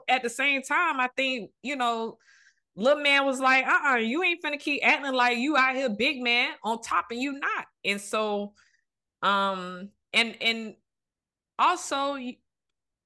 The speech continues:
bruh, we in a recession. Things hard. Like, people ain't eating like they used to. You know, J T just said the other day on Twitter that she was in Aspen and wasn't nobody out there. So niggas ain't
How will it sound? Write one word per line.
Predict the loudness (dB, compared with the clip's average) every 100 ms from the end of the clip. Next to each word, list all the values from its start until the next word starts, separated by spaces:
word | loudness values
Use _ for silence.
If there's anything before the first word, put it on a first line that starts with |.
| _
bruh, | -4 -2 0
we | 0
in | 0
a | 0
recession. | 0 -2 -2 -2 -2
Things | 0 0 0 0
hard. | -2 0 0 2
Like, | 4 2 2
people | 0 2 -2
ain't | 0
eating | -2 0
like | -2 0
they | 0
used | 0 -2 -4
to. | -6 -6 -6 -8
You | -4
know, | -2 -2
J | 2 0
T | 0 -2 -2
just | -2 -6 -2
said | -2 -2
the |
other | -6 -4
day | -4 -2
on | -4 -6
Twitter | -6 -4 -4 -8 _ _ _ _ -2
that | 2 2
she | 0
was | -4 -2
in | 0
Aspen | 2 0 -2 0 0 0 0
and | -2 -2
wasn't | -2 -2
nobody | 0 2 4 2 2
out | 0 0
there. | -4 -4 -8 -14
So | -4 2 4 4 4
niggas |
ain't | 2